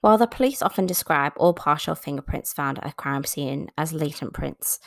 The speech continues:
forensic scientists call partial fingerprints that are readily visible patent prints. Chocolate, toner, paint, or ink fingers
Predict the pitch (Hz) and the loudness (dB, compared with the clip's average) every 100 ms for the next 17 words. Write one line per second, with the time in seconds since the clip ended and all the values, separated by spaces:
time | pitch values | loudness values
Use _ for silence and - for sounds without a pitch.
0 | - - - - - 214 220 - - 165 | -20 -20 -20 -4 4 4 4 0 0 2
1 | 156 156 - - - 160 - 165 170 170 | 2 0 -2 0 2 2 4 4 4 -2
2 | - 139 135 143 135 - - 156 139 135 | -2 -4 -4 -4 -4 -4 -6 -2 0 2
3 | 151 151 165 170 165 156 165 147 147 - | 2 2 2 2 0 -4 -2 -2 -2 -4
4 | _ - 247 - - - 131 - _ - | _ 0 0 0 -8 -6 -6 -8 _ -12
5 | - - _ _ _ _ _ _ _ _ | -12 -14 _ _ _ _ _ _ _ _
6 | - 160 - - - - - - 156 151 | -2 -2 0 -2 -2 -8 -8 0 2 2
7 | 156 156 - 156 151 - - - 160 151 | 0 -4 -6 -4 -2 -2 -6 0 0 0
8 | - - 151 147 151 156 | -4 -8 -4 -2 -2 -4